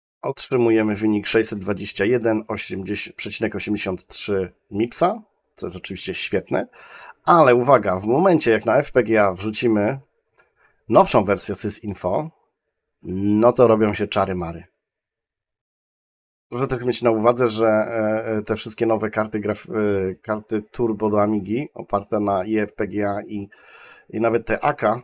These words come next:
e, tutaj naprawdę wyniki podkręcone są. Trzy tysiące osiemset pięćdziesiąt osiem mipsów, wow. Ale lepiej niż Apollo V cztery, które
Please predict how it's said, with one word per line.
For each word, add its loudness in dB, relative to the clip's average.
e, -2
tutaj 2
naprawdę 2
wyniki -2
podkręcone -2
są. -2
Trzy -4
tysiące 2
osiemset 2
pięćdziesiąt 0
osiem 0
mipsów, -2
wow. 0
Ale 6
lepiej 4
niż 4
Apollo 4
V 2
cztery, 0
które -2